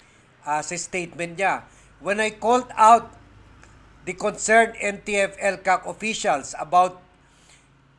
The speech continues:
the misuse of, ah, resources,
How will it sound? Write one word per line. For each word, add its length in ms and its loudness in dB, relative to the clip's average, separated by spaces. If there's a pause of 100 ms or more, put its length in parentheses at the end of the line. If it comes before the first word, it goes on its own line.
the 160 -6
misuse 880 -4 (2250)
of, 240 2 (160)
ah, 560 4
resources, 1040 -4